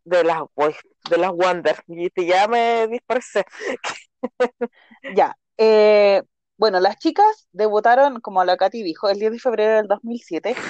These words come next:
Speaker 2: y debutaron cinco integrantes, ¿cierto?
Speaker 1: Ujú, ujú,
Speaker 2: En
Speaker 1: ujú.
Speaker 2: ese momento estaba, eh, Sonye, Yeon, Sunmi, Soji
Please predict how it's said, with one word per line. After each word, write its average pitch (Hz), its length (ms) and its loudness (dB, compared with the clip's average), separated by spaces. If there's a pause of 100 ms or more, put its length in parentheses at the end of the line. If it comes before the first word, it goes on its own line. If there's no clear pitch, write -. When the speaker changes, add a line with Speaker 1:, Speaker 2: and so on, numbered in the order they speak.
(140)
Speaker 2:
y 240 100 -2
debutaron 302 680 4
cinco 381 320 -8
integrantes, 254 640 -4 (120)
¿cierto? 220 400 -4 (1120)
Speaker 1:
Ujú, 190 320 0 (260)
ujú, 180 300 -2 (340)
Speaker 2:
En 254 140 0
Speaker 1:
ujú. - 20 4
Speaker 2:
ese 330 200 0
momento 254 760 0
estaba, 233 640 2 (560)
eh, 175 540 2 (120)
Sonye, 170 400 0 (960)
Yeon, 226 640 0 (480)
Sunmi, 311 520 0 (380)
Soji 320 500 0